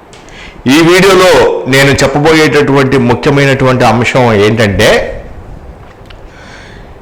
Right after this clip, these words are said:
ఈరోజు చాలామంది అభ్యర్థులు, "సార్, మాకు ఇంగ్లీష్ మీడియం స్కూల్ అసిస్టెంట్ లేదా పేపర్ టూ కూడా కావాలి" అని అన్నారు. మీకు ఏది కావాలంటే రెడీ చేశాము.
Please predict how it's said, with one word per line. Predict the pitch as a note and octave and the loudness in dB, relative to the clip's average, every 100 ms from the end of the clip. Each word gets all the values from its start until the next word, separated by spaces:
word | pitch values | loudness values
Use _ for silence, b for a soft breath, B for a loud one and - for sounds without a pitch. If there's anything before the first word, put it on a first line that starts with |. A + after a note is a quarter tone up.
| - | 0
ఈరోజు | F3 F#3+ F3 D3+ C#3+ C#3+ D3+ | 2 2 2 2 2 0 0
చాలామంది | A#2 F3 F3 E3+ | 2 2 2 2
అభ్యర్థులు, | C#3+ C#3+ C3+ C#3 C3 G#2+ G2+ A#2+ - - - - - | 2 0 0 2 2 2 0 -4 -8 -18 -20 -20 -6
"సార్, | D3+ B2+ | -2 0
మాకు | C3 A2+ | 0 0
ఇంగ్లీష్ | B2+ D#3+ F3+ F3 | 0 0 0 -2
మీడియం | D#3+ D#3 | 0 0
స్కూల్ | C#3 - D3+ D3+ | -2 0 0 0
అసిస్టెంట్ | - D3 C3 C3 | -2 -2 0 0
లేదా | D#3 C3+ | 2 2
పేపర్ | B2 C3 C3 C#3+ | 0 0 2 0
టూ | B2 C#3+ | 0 -2
కూడా | - C3+ | 0 -2
కావాలి" | B2+ A#2+ A#2 C3+ C3 C3 C3 - - | 0 0 2 2 2 2 0 -4 -2
అని | A2 | 0
అన్నారు. | A3 G#2+ F#3+ G2 - - - B B B - - | 0 0 0 -2 -6 -16 -18 B B B -18 -8
మీకు | A#2 D3 | -2 0
ఏది | C#3 D3 F#3 | 2 2 2
కావాలంటే | F3 F3 F#3+ F3+ | 2 2 2 2
రెడీ | D3 C3+ C3+ | 2 2 0
చేశాము. | B2 G#2+ G#2 E2+ | -2 -4 -6 -6